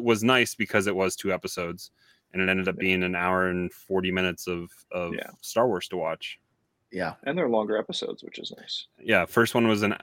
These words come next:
Speaker 1: just under an hour, and the second one was, like, just over forty minutes, I think.
Speaker 3: Yeah.
Speaker 2: Yeah, I don't know if we have links for the rest of 'em.
Speaker 1: And the recap, I know, Nate,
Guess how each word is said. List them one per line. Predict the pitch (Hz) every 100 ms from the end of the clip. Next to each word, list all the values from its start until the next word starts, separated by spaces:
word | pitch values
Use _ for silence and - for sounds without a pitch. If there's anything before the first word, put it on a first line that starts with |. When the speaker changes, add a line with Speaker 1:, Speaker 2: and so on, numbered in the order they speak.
| 110
Speaker 1:
just | 107 107 113
under | 107 104
an |
hour, | 98 101 104 104
and | 98 95 92
the | 90
second | - 98 98
one | 95
was, | 90 82
like, | 85 85
just | - 90 -
over | 87
forty | 90 92 87
minutes, | 87 85 -
I | 90
think. | 87 87 - _ _ _ -
Speaker 3:
Yeah. | 101 - -
Speaker 2:
Yeah, | 120 107
I |
don't | 123
know | 123
if | 120
we | 110
have | 104
links | 92 - -
for | -
the | -
rest | - - -
of | -
'em. | 220 - _ _ - - -
Speaker 1:
And | 113
the |
recap, | 107 139 185 113 98
I | 123
know, | 139 160 143
Nate, | 117 123 123